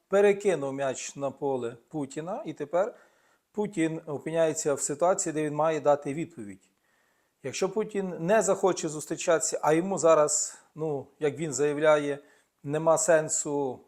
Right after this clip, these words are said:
говорити про якесь перепинення вогню, війни, перемиря, поки його армія продовжує, хоч і повільно, але наступати, це образить Трампа.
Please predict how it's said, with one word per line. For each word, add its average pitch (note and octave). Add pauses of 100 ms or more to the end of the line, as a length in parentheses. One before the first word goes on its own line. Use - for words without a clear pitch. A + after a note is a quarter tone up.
(180)
говорити D3+
про C#3+
якесь C#3
перепинення C#3
вогню, C3+
війни, D3 (260)
перемиря, D#3 (200)
поки D#3
його C#3
армія C#3+
продовжує, C#3
хоч D#3
і D3
повільно, D#3
але C#3+
наступати, D3 (540)
це E3
образить D3+
Трампа. G#2